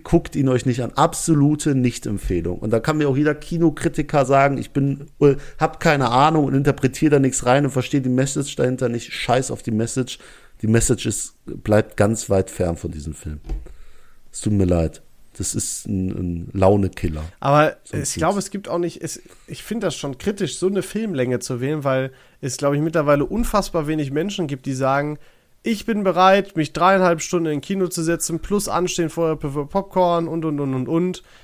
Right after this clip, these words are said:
Speaker 2: Ich bin bereit, viereinhalb Stunden meines, plus Fahrt, ich bin bereit, fünf Stunden meines Lebens zu opfern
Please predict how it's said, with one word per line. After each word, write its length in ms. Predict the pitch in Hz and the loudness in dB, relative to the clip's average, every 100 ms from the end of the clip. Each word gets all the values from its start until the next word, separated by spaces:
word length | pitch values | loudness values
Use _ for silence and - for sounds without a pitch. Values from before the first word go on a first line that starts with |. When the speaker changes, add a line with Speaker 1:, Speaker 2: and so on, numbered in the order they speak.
| - | -20
Speaker 2:
Ich 100 | - | -8
bin 140 | 160 | -4
bereit, 420 | 160 147 151 170 175 | 0 4 4 4 2
viereinhalb 440 | - 196 180 160 | -2 0 0 -2
Stunden 300 | - 175 165 | -2 -2 -2
meines, 340 | 156 151 143 151 | -2 -4 -6 -12
plus 260 | - 170 165 | -6 -6 -4
Fahrt, 400 | - 160 160 160 | 0 2 2 -2
ich 80 | - | -6
bin 140 | 160 | -2
bereit, 240 | 160 165 | 2 0
fünf 260 | - 196 190 | 0 -4 -4
Stunden 300 | - 190 175 | -2 -2 -2
meines 280 | 165 156 147 | -4 -4 -2
Lebens 280 | 160 160 - | -2 -2 -4
zu 100 | 143 | -4
opfern 480 | 151 - 165 165 | -6 -6 -6 -6